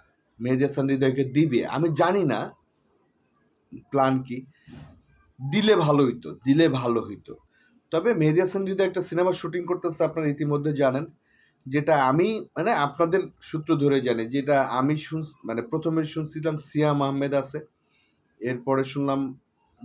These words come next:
দিঘি আছে, কিন্তু এর পরবর্তীতে শুনলাম বাপ্পারাজ আছে, দিঘি আছে। তবে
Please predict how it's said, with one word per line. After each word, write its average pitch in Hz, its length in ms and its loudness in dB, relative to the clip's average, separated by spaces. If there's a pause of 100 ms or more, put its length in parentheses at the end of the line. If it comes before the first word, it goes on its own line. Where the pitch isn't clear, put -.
(120)
দিঘি 139 380 2
আছে, 147 300 -2
কিন্তু 143 280 -6
এর 147 60 -2
পরবর্তীতে 147 580 -2
শুনলাম 147 300 -4
বাপ্পারাজ 135 580 2
আছে, 127 300 -6 (640)
দিঘি 151 380 4
আছে। 135 220 -2
তবে 160 220 -2